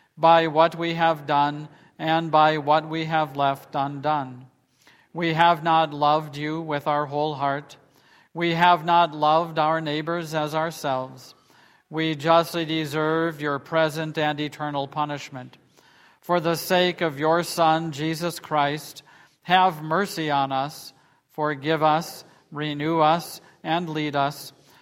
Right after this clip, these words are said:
so that we may delight in your will and walk in your ways, to the glory of your holy name. Amen.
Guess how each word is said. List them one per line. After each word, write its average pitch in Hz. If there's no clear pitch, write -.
so 175
that 165
we 180
may 170
delight 156
in 175
your 151
will 185
and 160
walk 170
in 175
your 165
ways, 147
to 165
the 151
glory 175
of 156
your 143
holy 175
name. 139
Amen. 135